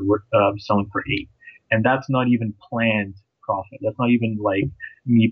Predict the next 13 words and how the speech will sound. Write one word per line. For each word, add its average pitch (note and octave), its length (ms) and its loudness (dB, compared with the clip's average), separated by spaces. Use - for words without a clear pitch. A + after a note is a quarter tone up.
planning. G#2+ 480 0
It's G#2+ 160 -2
just A2+ 260 -6
natural G#2+ 480 -2
appreciation. G2 640 -4
It's G#2 200 2
just G2+ 140 -6
basically G2+ 640 2
the G#2+ 100 0
fact G#2+ 300 0
that G2+ 140 -6
you G#2 200 -6
have G2 240 -6